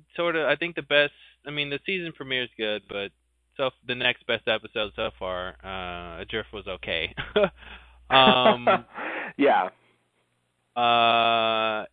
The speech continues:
Speaker 1: yeah, i-, it's, um, I always remember this episode. This is the, the, the one I could have started watching Lost, Lost with, uh, and would have been really confused. But, uh,
Speaker 2: <laughs> Yeah. Yeah, that is a weird place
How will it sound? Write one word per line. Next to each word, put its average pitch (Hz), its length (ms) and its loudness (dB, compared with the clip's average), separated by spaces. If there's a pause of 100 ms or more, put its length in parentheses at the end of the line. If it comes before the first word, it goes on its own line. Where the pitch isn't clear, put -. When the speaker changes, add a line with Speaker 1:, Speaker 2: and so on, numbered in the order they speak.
Speaker 1:
yeah, 139 580 6 (100)
i-, 123 280 -8
it's, 139 440 -14
um, 127 480 -10 (160)
I 143 120 6
always 185 240 0
remember 170 260 -4
this 143 140 -6
episode. 127 480 0
This 131 100 -14
is 127 60 -14
the, 123 120 -4 (320)
the, 120 300 -4
the 117 100 -2
one 143 240 4
I 127 140 8
could 170 300 -2
have 139 180 -4
started 123 360 0
watching 120 360 0
Lost, 113 300 -2 (200)
Lost 113 360 2 (120)
with, 101 400 0 (800)
uh, 101 300 2
and 110 240 0
would 107 80 -4
have 101 100 -10
been 95 160 -10
really 110 220 -2
confused. 95 560 -8 (400)
But, 185 140 -2
uh, 220 400 2 (260)
Speaker 2:
<laughs> - 320 -8
Yeah. 110 420 4 (720)
Yeah, 123 240 4
that 156 140 6
is 202 120 2
a 151 80 2
weird 123 320 0
place 107 200 2